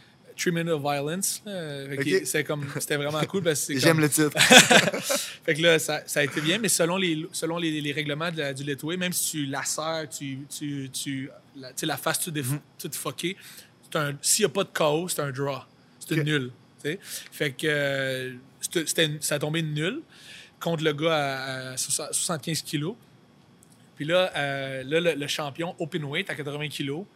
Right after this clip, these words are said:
Speaker 1: Tun Tun Min, que lui, que je connaissais justement parce qu'il y a plusieurs années, quand j'avais dix-sept, dix-huit ans, je regardais ses combats.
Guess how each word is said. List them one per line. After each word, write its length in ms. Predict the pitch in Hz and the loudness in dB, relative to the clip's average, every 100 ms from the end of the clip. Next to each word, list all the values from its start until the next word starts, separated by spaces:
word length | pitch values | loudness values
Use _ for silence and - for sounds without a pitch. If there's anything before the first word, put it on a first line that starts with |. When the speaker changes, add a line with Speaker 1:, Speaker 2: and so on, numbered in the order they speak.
| _ | _
Speaker 1:
Tun 120 | 170 | -6
Tun 120 | 143 147 | -4 -2
Min, 200 | 151 208 - - - - | -2 -4 -10 -20 -20 -8
que 100 | - | -2
lui, 200 | 147 175 | 0 0
que 120 | 170 | 0
je 100 | 143 | 0
connaissais 340 | 165 147 135 175 | 0 -2 -2 -2
justement 280 | - 156 | -2 -6
parce 200 | 175 147 | -6 -10
qu'il 120 | - 147 | -6 -6
y 40 | |
a 40 | |
plusieurs 440 | 135 160 147 156 147 | -6 -6 -6 -4 -4
années, 160 | 147 175 | -6 -6
quand 120 | 143 | -4
j'avais 260 | 139 135 139 | -4 -6 -2
dix-sept, 280 | - 156 | -2 -2
dix-huit 240 | 139 135 123 | -4 -8 -6
ans, 100 | 175 | -6
je 100 | 151 | -6
regardais 260 | 131 127 139 | -8 -8 -6
ses 140 | 143 | -6
combats. 440 | - 143 139 170 | -6 -6 -2 -2